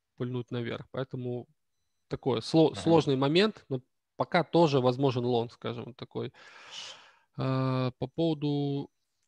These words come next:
Speaker 1: м, торговых рекомендаций, вот по поводу индекса доллара, а, сложно сейчас сказать.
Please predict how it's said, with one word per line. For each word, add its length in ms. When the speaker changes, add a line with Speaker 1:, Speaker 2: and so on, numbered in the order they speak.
Speaker 1:
м, 920
торговых 520
рекомендаций, 840
вот 140
по 80
поводу 520
индекса 480
доллара, 480
а, 140
сложно 380
сейчас 280
сказать. 580